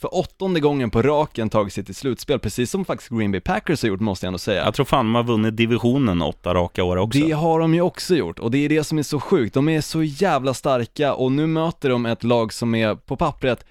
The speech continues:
Speaker 1: betydligt mycket sämre, och det är
Speaker 2: Mm.
Speaker 1: därför oddset också är som det är.
Speaker 2: Ja.
Speaker 1: Ett lag som också har haft problem med sin quarterback, just
Speaker 2: Ja.
Speaker 1: Brock Osweiler. Sjuttiotvå miljoner dollar betalar de för honom, och de har absolut inte fått utdelning för det heller.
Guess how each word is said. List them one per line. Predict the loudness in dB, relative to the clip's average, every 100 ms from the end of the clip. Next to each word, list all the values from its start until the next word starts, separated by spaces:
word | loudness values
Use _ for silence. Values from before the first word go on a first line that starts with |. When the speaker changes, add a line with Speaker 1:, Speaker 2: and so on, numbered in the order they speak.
| _ _
Speaker 1:
betydligt | -4 0 0 0
mycket | -2 -4
sämre, | -2 -2 -2 -4
och | 0
det |
är | 0
Speaker 2:
Mm. | 2
Speaker 1:
därför | 0 -2
oddset | -4 -4 -6 -6
också | -4 -2
är | -2
som | -2 0
det | 0
är. | -2 -2
Speaker 2:
Ja. | 0 0 -2 -6 -4
Speaker 1:
Ett | 2
lag | 2 2 0
som | -4
också | -4 -2 0
har | 0
haft | -2 -6
problem | -2 0 -2
med | -4
sin | -4 -6
quarterback, | -2 0 0 -2 -4 -8
just | -8
Speaker 2:
Ja. | 0 0 2
Speaker 1:
Brock | 0 0
Osweiler. | -4 -4 -2 0 0 -4 -8
Sjuttiotvå | -2 -2 -2 -4 -2
miljoner | 0 0 0 0
dollar | 0 0 0
betalar | 2 2 2
de | -2 -2
för | 0 -2 -2
honom, | -4 0 0 -2 -8 _ -4
och | -2 -2 0
de | 0 0
har | -4 -6
absolut | -6 -4 -4 -4
inte | -4 -6
fått | -6
utdelning | -6 -4 -4 -4
för | -6 -4
det |
heller. | -2 -2 -2 -10